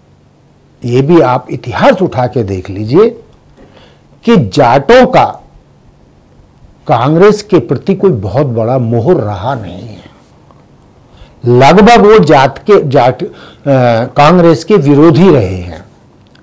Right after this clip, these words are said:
और उनका वोट या तो बंसीलाल की वजह से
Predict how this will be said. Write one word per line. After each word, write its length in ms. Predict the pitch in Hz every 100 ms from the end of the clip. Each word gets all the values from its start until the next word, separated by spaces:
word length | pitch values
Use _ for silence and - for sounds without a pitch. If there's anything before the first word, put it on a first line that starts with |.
| _ _ _ -
और 260 | 127 127 -
उनका 320 | 156 160 143 123
वोट 420 | 104 113 127 - - _ _ _ _ _ _ _ _ _ 123
या 120 | 127
तो 140 | 127
बंसीलाल 720 | 107 120 117 120 98 123 143 143 - _ _ _ _
की 100 | 151
वजह 340 | 113 107 123 156
से 360 | 180 180 -